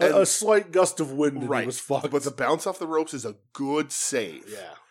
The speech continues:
Speaker 1: Sadly, he did not pull it together after that, and it looked like fucking dog shit.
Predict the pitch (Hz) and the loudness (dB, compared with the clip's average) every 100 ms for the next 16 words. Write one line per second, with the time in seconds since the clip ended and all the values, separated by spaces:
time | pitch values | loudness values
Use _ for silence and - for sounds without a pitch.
0 | _ _ _ _ _ _ - - 123 113 | _ _ _ _ _ _ -16 -10 -6 -6
1 | 127 143 147 143 120 123 123 123 - 131 | -6 -8 -8 -10 -8 -8 -4 -6 -4 -6
2 | 123 127 123 123 104 110 123 117 107 107 | -6 -6 -4 -4 -6 -8 -8 -6 -6 -6
3 | 110 123 123 113 117 113 104 113 107 101 | -10 -6 -6 -6 -8 -10 -8 -4 -4 -4
4 | - 90 82 | -10 -10 -12